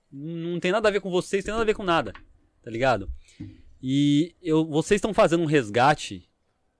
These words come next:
principalmente pra velha escola, é, de contar a história, que eu falei do Eric fazer essa linha do, ele, ele praticamente ser o mentor dessa, desse formato que se criou, né, do, do, do podcast.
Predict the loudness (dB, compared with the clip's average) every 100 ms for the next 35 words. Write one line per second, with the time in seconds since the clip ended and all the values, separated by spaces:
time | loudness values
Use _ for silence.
0 | _ _ -8 -6 -2 0 0 0 0 0
1 | -2 -4 0 2 2 -4 _ _ _ _
2 | _ _ _ -20 -12 -8 -8 -8 -2 0
3 | 0 0 2 2 2 -2 -2 -2 -2 -2
4 | -2 -4 -4 -2 -2 -2 -4 -4 -8 -8
5 | -8 -8 -10 -12 -12 -12 -10 -10 -8 -8
6 | -6 -10 -8 -6 -6 -6 -8 -8 -10 -6
7 | 0 0 0 -2 -2 -2 -2 -4 -10 -10
8 | -4 -4 0 2 2 0 -8 -14 -16 -14
9 | -10 -8 -4 -4 -6 -10 _ _ _ _
10 | _ _ _ _ _ _ -12 -4 -4 -2
11 | -6 -6 -8 -8 -10 -10 -10 0 0 0
12 | -4